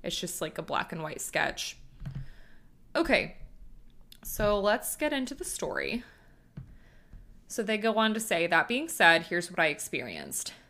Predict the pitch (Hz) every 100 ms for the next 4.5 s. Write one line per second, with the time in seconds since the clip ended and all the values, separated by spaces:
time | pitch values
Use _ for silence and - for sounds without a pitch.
0 | - - 214 185 196 226 370 - 170 165
1 | 175 - - - - - 196 190 220 311
2 | 320 349 311 196 170 - 170 190 170 139
3 | 143 - - - 190 175 170 156 160 220
4 | 240 - - 220 -